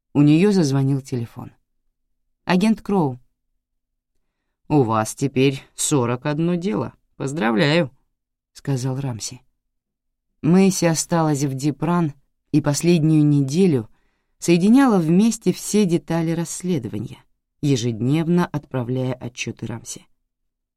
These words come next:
"Спасибо". "Я поручил вам раскрыть одно дело, а вы вернулись с целой охапкой". "Мне помогли".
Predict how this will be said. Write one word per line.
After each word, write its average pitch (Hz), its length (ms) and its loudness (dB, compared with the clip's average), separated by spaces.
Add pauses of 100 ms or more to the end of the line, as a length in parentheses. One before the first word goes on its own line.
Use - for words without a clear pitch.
(140)
"Спасибо". 180 580 -2 (1400)
"Я 143 340 2
поручил 147 540 -2
вам 143 240 0
раскрыть 139 500 -4
одно 135 540 -2
дело, 107 440 -6 (600)
а 151 120 0
вы 156 140 6
вернулись 143 640 0 (140)
с - 100 -4
целой 165 480 -2
охапкой". - 640 -10 (1120)
"Мне 220 260 4
помогли". 190 560 -2